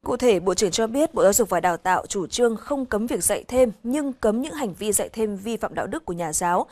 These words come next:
cũng như vi phạm những nguyên tắc về chuyên môn. Bộ trưởng Nguyễn Kim Sơn nêu quá trình thảo luận, một số đại biểu cho rằng vì nhà giáo khó khăn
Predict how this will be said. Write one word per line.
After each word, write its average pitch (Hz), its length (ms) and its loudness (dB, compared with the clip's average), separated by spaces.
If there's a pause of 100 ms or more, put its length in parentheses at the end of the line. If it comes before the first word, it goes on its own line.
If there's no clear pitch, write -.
(240)
cũng 285 200 -4
như 302 140 0
vi 269 160 -4
phạm 208 320 -4
những 240 240 -8
nguyên 285 240 -4
tắc 330 320 -4
về 185 80 -4
chuyên 202 220 -6
môn. 226 180 2 (880)
Bộ 254 140 2
trưởng 214 260 2
Nguyễn 190 140 -6
Kim 269 140 -4
Sơn 240 400 0
nêu 233 240 4
quá 202 200 -2
trình 208 240 -6
thảo 156 180 -4
luận, 151 200 -2
một 165 60 -4
số 185 160 4
đại 208 140 -4
biểu 185 180 -4
cho 196 200 -4
rằng 185 240 0 (280)
vì 190 140 -2
nhà 175 180 -4
giáo 180 220 0
khó 190 240 -2
khăn 247 300 -4